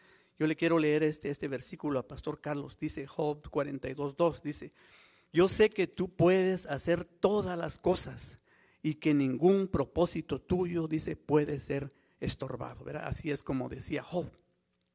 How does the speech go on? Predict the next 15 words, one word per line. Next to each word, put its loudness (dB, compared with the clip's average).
Entonces 2
yo 2
sé -6
que -4
Pastor -6
Carlos, -2
eh, -6
pues, 0
lleva 4
un 2
propósito. 0
Yo 0
quiero 0
que -4
él -2